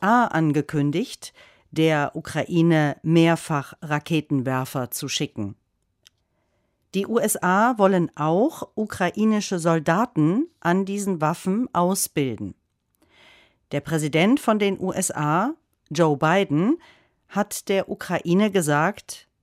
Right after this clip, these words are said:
„Mit den Waffen dürft ihr euch nur verteidigen. Ihr dürft keine Ziele in Russland angreifen.“ Die russische Armee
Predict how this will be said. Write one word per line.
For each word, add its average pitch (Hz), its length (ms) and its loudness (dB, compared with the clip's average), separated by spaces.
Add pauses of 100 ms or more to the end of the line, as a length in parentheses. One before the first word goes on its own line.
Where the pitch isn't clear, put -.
(680)
„Mit 196 340 0
den 170 200 2
Waffen 180 520 2
dürft 196 360 -2
ihr 208 220 -2
euch 175 340 -2
nur 202 480 2
verteidigen. 185 920 -2 (760)
Ihr 175 140 0
dürft 165 560 0
keine 214 600 2
Ziele 202 580 0
in 202 220 0
Russland 165 800 -2 (100)
angreifen.“ 113 800 -2 (2500)
Die 208 80 2
russische 247 540 2
Armee 185 500 4